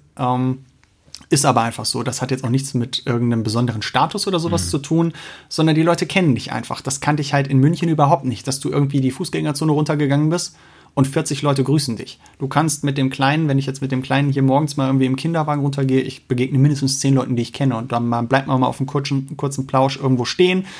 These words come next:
Speaker 1: ähm, fragt, wie es geht oder wie auch immer. Äh, das ist halt so dieses Kleinstadtthema. Aber es ist auch nett, weil, äh, die Leute sehen direkt, wenn der Kleine wächst, äh, oder fragen mal, "Ah, habt ihr eigentlich heute Abend geöffnet?"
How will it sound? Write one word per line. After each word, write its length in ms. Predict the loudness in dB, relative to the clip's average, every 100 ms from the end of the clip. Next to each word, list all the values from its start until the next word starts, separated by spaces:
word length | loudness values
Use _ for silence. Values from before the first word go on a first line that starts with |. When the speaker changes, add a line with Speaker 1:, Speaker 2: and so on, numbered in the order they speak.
| -18 -12
Speaker 1:
ähm, 460 | 2 4 6 4 0
fragt, 360 | 2 2 2 -2
wie 60 |
es 140 | -4 0
geht 220 | 0 2
oder 220 | -2 0
wie 120 | -2
auch 80 | -2
immer. 360 | 2 4 4 0 -8 -20 -20 -4
Äh, 140 | -2 -2 _
das 180 | -6 -4
ist 180 | -4 -4
halt 120 | -6
so 100 | -4
dieses 340 | -4 -4 -6 -10 -16
Kleinstadtthema. 920 | -8 0 4 4 2 -4 -6 -8 -8 -12 _ _
Aber 160 | -2 -2
es 120 | -4
ist 60 | -8
auch 160 | -8
nett, 360 | -4 -4 -6 -12 -14 _ -12
weil, 880 | -2 2 4 2 0 -2 -2 -2 -8
äh, 20 | -2
die 60 | 2
Leute 280 | 2 0 0
sehen 240 | 2 2
direkt, 340 | 2 2 -2 -4
wenn 140 | -4
der 80 | -4
Kleine 360 | -2 2 2
wächst, 400 | 0 -4 -4 -6
äh, 40 | -2
oder 640 | 2 4 4 2 -2 -4
fragen 420 | 0 2 4 4 2
mal, 240 | 2 -2
"Ah, 180 | -4 -12
habt 160 | -14 -10
ihr 60 |
eigentlich 180 | -10 -8
heute 160 | -10 -8
Abend 160 | -6
geöffnet?" 320 | 0 0 0